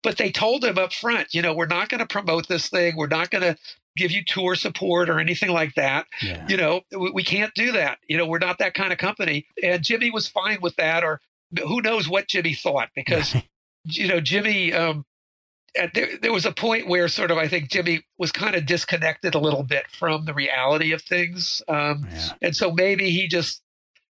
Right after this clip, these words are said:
Speaker 1: you know, he thought, "Well, this is gonna, this is gonna revive my career. This is gonna," I don't know. But, you know, periodically,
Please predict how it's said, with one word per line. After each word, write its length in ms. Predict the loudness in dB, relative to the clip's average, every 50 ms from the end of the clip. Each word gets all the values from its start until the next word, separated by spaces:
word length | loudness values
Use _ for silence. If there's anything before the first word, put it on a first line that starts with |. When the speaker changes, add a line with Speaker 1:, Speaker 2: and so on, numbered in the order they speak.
| _ _
Speaker 1:
you 100 | -2 0
know, 140 | 2 2 2
he 120 | 2 0 -2
thought, 340 | 0 0 0 0 0 0
"Well, 140 | 0 0 0
this 180 | 0 -2 -2 -2
is 80 | -2
gonna, 280 | -2 0 0 0 -2 -4 _ _ _ _ _ _ _ -16 -6 -2
this 140 | -2 -2 0
is 20 |
gonna 180 | 0 0 0 2
revive 420 | 2 2 4 4 4 4 4 2
my 140 | 2 0 -2
career. 560 | -2 -2 -4 -2 0 2 2 2 4 2 2
This 180 | 0 0 -2 -4
is 60 | -4
gonna," 400 | -2 -2 0 0 2 0 0 -2 _ _ _ _ _ _ _ _ _ _ -2
I 120 | 0 0
don't 140 | 2 2 2
know. 240 | 0 0 -2 -2 -6 _ _ _ _ _ _
But, 200 | -2 -2 0 -2
you 80 | 0
know, 260 | 2 4 2 2 2 -2 _ _ _ _ _ _ -2 0 0 2
periodically, 880 | 2 2 2 2 0 0 0 0 -2 0 0 2 2 2 0 0 -4